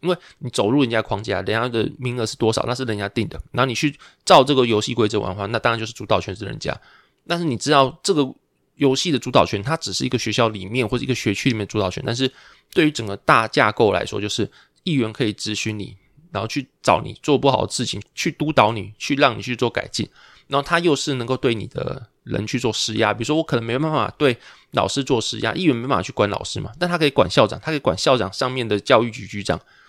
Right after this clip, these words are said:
那是不是对于老师来说，他不能直接干我，但他可以干我的 boss，那他是不是就是一个，也是一个你需要去注意的角色，或者你觉得不能够惹到他，因为惹到他就等于你的 boss 会跑来干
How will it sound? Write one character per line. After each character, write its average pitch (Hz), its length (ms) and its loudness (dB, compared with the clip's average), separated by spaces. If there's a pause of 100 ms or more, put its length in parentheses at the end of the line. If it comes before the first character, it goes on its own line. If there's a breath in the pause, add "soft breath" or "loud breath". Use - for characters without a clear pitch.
(180 soft breath)
那 170 120 -2
是 151 120 -2
不 139 60 -4
是 139 200 -2 (340 soft breath)
对 165 140 6
于 147 60 6
老 107 120 6
师 123 120 2
来 117 40 4
说， 117 280 -2
他 160 180 0
不 165 120 -2
能 127 140 -2
直 - 80 -8
接 110 80 0
干 101 220 0
我， - 100 -8
但 127 80 -6
他 135 80 0
可 135 120 -2
以 113 40 0
干 120 200 2
我 95 80 0
的 - 20 -2
boss， - 340 -2
那 113 80 -4
他 120 120 -4
是 - 120 -12
不 117 60 -8
是 110 60 -4
就 117 100 -4
是 110 180 -6
一 107 60 -6
个， - 180 -8 (340 soft breath)
也 117 120 0
是 131 160 -4
一 131 60 -4
个 127 100 4
你 104 140 -2
需 - 240 -4
要 123 120 6
去 113 160 -2
注 113 220 -4
意 107 60 -2
的 101 80 -4
角 - 160 -6
色， 107 120 -8
或 120 80 -8
者 123 120 -4
你 110 160 -8
觉 123 140 2
得 127 60 4
不 143 120 0
能 113 100 0
够 120 140 2
惹 101 120 4
到 - 80 0
他， 110 140 0
因 131 100 0
为 135 60 -2
惹 104 180 4
到 107 60 2
他 107 180 2 (300 loud breath)
就 170 100 2
等 120 120 4
于 - 20 0
你 107 80 -4
的 104 60 -6
boss 113 260 2
会 113 140 0
跑 92 160 0
来 92 80 -6
干 - 180 0